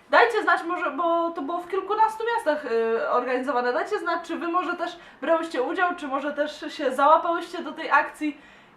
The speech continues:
i czy dostałyście też już swoje paczki. No i może macie już jakieś pierwsze, e, e, recenzje, coś, e,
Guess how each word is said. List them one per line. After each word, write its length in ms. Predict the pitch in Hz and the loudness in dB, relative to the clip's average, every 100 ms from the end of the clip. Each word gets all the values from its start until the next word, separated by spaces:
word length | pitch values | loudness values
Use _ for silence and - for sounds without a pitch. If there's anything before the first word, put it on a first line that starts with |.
| - | -6
i 360 | 285 285 285 285 | -2 0 -2 -4
czy 360 | 311 285 285 | -4 -2 -2
dostałyście 520 | 269 285 311 302 - | -4 0 2 2 -4
też 160 | 302 285 | -8 -8
już 120 | 277 | -10
swoje 220 | - 285 | -4 -2
paczki. 400 | 262 320 - - 403 392 - - - | 2 2 0 -4 -4 -4 -16 -16 -6
No 80 | |
i 60 | 311 | -2
może 220 | 339 370 | 0 2
macie 240 | 359 349 381 | 2 2 0
już 140 | 370 | -2
jakieś 260 | 381 339 330 | -4 -6 -6
pierwsze, 420 | 349 349 339 359 | -4 -2 -4 2
e, 640 | 320 285 233 247 254 247 254 | 4 4 2 0 0 2 0
e, 1400 | 262 254 - _ _ _ _ _ _ - 254 226 220 220 | -2 -12 -20 _ _ _ _ _ _ -8 -6 -4 -6 -4
recenzje, 560 | 262 269 427 440 302 - | -4 -2 0 0 0 -4
coś, 320 | 277 269 - | -8 -8 -8
e, 320 | - 240 240 | -4 -2 -4